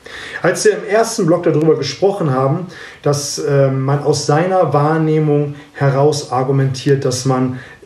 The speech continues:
irgendetwas hineininterpretiert, weil der Kunde zwei, drei Dinge genannt hat, die ihm wichtig sind und man dann argumentiert, dann läuft man nämlich genau der Gefahr, ins Messer zu laufen, nämlich dass man eine Idee hat von dem, was er meint.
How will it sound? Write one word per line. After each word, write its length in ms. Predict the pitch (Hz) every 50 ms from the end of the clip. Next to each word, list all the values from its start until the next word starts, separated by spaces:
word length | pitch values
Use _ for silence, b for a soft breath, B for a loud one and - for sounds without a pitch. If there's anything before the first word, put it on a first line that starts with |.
| _ _ _ _
irgendetwas 540 | - 175 175 170 160 151 139 143 143 135 -
hineininterpretiert, 1200 | - 139 139 135 143 165 196 196 196 165 - 160 151 - - - 151 139 - - - 170 160 139 135
weil 140 | 139 139
der 160 | 135 135 - -
Kunde 380 | - - 170 170 160 147 139
zwei, 500 | - - - - 160 156 160 170 170 170
drei 680 | 151 139 147 117 120 123 135 156 165 165 165 160 165 B B B B B -
Dinge 640 | 131 120 120 156 160 175 170 165 156 151 139 139 B B B B B B B
genannt 480 | - 139 139 135 143 170 180 165 - -
hat, 220 | 165 156 151 -
die 120 | 143 143 147
ihm 160 | 143 139 135
wichtig 380 | 170 165 170 - 170 151 -
sind 180 | - 165 156 143
und 120 | 143 143
man 200 | 139 147 156 160
dann 240 | 143 151 160 175 - -
argumentiert, 1000 | - 147 147 147 143 147 147 143 135 135 135 - - - 190 165 156 165 160 - B B B B B
dann 140 | - 185 190
läuft 220 | 185 185 185 -
man 100 | 175 160
nämlich 220 | 156 156 147 139
genau 320 | - 143 135 135 160 190 196
der 120 | 196 175
Gefahr, 640 | 143 135 - - - - 123 143 185 226 233 B B B B B B
ins 240 | - 156 139 - -
Messer 400 | 147 165 220 233 226 - 202 -
zu 200 | - - - 147
laufen, 600 | 135 127 120 117 123 135 - - 196 214 214 214 B B B B B B B
nämlich 300 | 160 180 202 202 202 -
dass 180 | 165 139 -
man 300 | 156 156 156 165 165 B B B B B B B _ _ _ _ _ _ _ _ _ _ _ _ _ _ _ _ _ _ _ _ _ _
eine 120 | 156 156 156
Idee 420 | 151 139 117 113 147 165 175 160
hat 160 | 143 165 165
von 200 | - - 147 135
dem, 200 | 131 143 151 147
was 220 | 139 135 135 - -
er 60 | 123
meint. 580 | 131 135 143 131 120 107 - - - - -